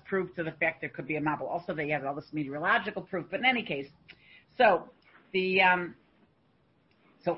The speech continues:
although Noah withstood all their things, and for a hundred twenty years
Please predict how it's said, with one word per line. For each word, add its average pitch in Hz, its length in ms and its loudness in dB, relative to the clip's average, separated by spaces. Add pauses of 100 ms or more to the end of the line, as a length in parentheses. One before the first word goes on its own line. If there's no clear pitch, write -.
(120)
although 226 460 8
Noah 214 400 4
withstood 196 640 0
all 180 180 4
their 165 220 2
things, 233 220 0
and 165 120 -6
for 160 80 0
a 160 60 2
hundred 277 420 0
twenty 233 240 2
years 226 220 4